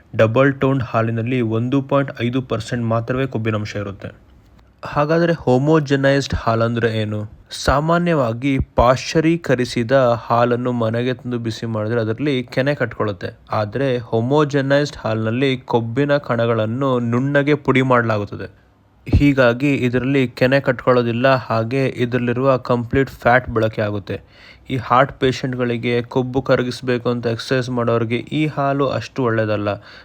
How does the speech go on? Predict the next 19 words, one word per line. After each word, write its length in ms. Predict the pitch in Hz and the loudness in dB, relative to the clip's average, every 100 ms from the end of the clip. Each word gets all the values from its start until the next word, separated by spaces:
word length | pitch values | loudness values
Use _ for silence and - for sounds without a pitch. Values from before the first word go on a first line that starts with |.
| - | -2
ಬದಲಿಗೆ 360 | 120 117 127 135 | 0 2 0 0
ಸ್ವೀಟ್ 440 | 123 - 147 147 | -4 2 2 4
ಮೊಸರು 520 | 135 131 135 139 135 131 | 2 0 0 0 2 2
ಸೇರಿದಂತೆ 540 | - 123 123 123 127 | 2 0 0 -2 -4
ಇತರ 380 | 120 120 147 143 | -2 0 2 0
ಬಳಕೆಗೆ 680 | 135 127 123 135 123 131 | 2 2 2 0 -2 0
ಇದು 280 | 123 120 139 | 0 0 0
ಬೆಸ್ಟ್ 360 | 113 113 117 - | 0 -2 -2 -4
ಅಂತ 160 | 120 | -4
ಹೇಳ್ಬೋದು. 600 | 117 107 101 101 95 - _ _ _ _ _ _ _ _ - | -2 -2 -4 -6 -10 -16 _ _ _ _ _ _ _ _ 0
ಈ 140 | 151 | 0
ಫುಲ್ 440 | 143 - 185 190 | 0 2 4 4
ಕ್ರೀಮ್ 360 | 196 - 190 190 | 0 0 2 2
ಹಾಲು 380 | 170 127 127 120 | 0 2 2 2
ಅಂದ್ರೆ 380 | 117 143 147 127 | 0 0 0 0
ಇದರಲ್ಲಿ 520 | 120 143 131 143 135 | 0 0 0 0 -2
ಕೊಬ್ಬಿನಂಶ 580 | - 120 123 131 127 131 | 0 0 2 0 0 0
ಜಾಸ್ತಿ 420 | 123 110 - 127 | 2 0 0 -2
ಇರುತ್ತೆ. 640 | 110 101 - 92 - - | -2 -2 -8 -10 -14 -20